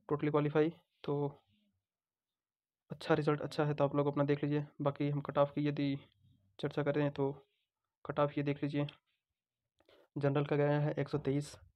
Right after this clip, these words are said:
परसेंटाइल में इकसठ दशमलव पाँच, इकसठ दशमलव पाँच से ये गया है। और ईडब्ल्यूएस, ईडब्ल्यूएस का एक सौ चौदह गया है परसेंटाइल में सत्तावन दशमलव एक परसेंट, बीसी का अट्ठावन परसेंट गया है,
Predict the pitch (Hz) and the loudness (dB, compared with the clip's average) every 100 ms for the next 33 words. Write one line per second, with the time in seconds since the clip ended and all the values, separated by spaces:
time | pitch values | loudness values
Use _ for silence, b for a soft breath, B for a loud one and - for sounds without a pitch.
0 | _ _ 143 - 143 143 147 - - 147 | _ _ -2 0 0 2 2 -2 0 2
1 | 143 147 147 139 - - _ _ _ _ | 2 0 0 0 -2 -12 _ _ _ _
2 | _ _ _ 143 - 151 143 156 147 143 | _ _ _ -6 0 2 2 -2 2 4
3 | 143 147 143 147 147 147 156 - 151 139 | 4 2 2 4 4 4 -2 -4 -2 -2
4 | 147 139 143 147 151 151 - - 147 143 | 0 0 2 0 -2 -4 -4 0 2 4
5 | 147 147 151 156 _ _ _ _ _ _ | 2 2 -2 -6 _ _ _ _ _ _
6 | _ _ _ _ - 147 - 156 147 B | _ _ _ _ -6 -2 4 4 2 B
7 | B _ - 143 151 151 147 170 - _ | B _ 0 2 6 6 4 0 -4 _
8 | _ _ _ _ _ _ _ _ _ _ | _ _ _ _ _ _ _ _ _ _
9 | 139 147 139 143 147 143 143 139 - 139 | 2 4 6 6 6 4 2 -2 0 2
10 | 139 143 139 139 143 - 170 - _ _ | 2 2 0 2 0 0 -6 -8 _ _
11 | _ _ 151 143 139 147 156 151 - 143 | _ _ -2 0 0 0 0 -2 -2 -2
12 | 143 143 - 147 147 147 156 - | 0 0 0 2 2 2 0 -6